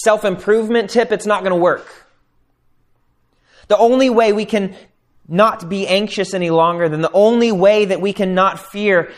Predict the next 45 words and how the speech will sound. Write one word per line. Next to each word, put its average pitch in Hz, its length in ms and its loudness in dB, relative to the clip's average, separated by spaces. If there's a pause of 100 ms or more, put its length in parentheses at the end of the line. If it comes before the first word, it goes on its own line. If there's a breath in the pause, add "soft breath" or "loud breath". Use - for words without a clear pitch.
is 175 140 -2
when 214 180 0
we 214 100 0
have 190 240 0
our 185 60 -2
sights 175 420 -6
set 196 160 2
on 190 140 -2
the 180 60 -2
one 180 200 0
who 180 240 -6
actually 190 500 -6
has 165 360 -2
authority 180 580 -4
to 170 140 -14
conquer 160 420 -4
our 135 180 -6
enemies. 139 540 -14 (2500)
And 196 120 -2
the 196 40 -4
disciples 202 560 -2
did 185 360 0
learn. 190 300 -2
As 180 180 -2
they 180 100 0
saw 226 420 0
Jesus 214 420 -2
in 196 100 -4
this 190 180 -2
moment, 185 300 0
they 175 80 0
finally 202 600 -2 (140 loud breath)
started, 214 420 0
it 185 100 -2
started 220 320 2
to 208 60 -2
sink 202 280 -4
in 202 100 0
when 180 80 -2
they 175 60 0
said, 165 180 2
"Who 302 180 4
then 277 220 4
is 247 200 2
this?" 208 200 -2